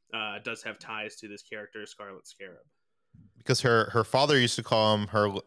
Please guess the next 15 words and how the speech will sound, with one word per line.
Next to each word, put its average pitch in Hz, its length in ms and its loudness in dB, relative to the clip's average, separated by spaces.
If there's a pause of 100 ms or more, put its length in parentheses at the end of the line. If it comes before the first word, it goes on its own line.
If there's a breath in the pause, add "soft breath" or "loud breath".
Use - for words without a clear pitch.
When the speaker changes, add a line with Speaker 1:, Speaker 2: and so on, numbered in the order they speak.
(120)
Speaker 2:
his 101 220 -2
little 98 240 2
scarab. 95 760 0 (360)
Speaker 1:
Yeah. 117 180 -10 (580)
Speaker 2:
And 107 160 0
obviously 104 720 4
has, 95 360 0 (120)
yeah, 110 180 2
there's 95 220 -2
a - 20 -8
bunch 110 240 0
of 110 60 0
reference. 107 280 -2 (280 loud breath)
So - 160 2
wait, 135 260 2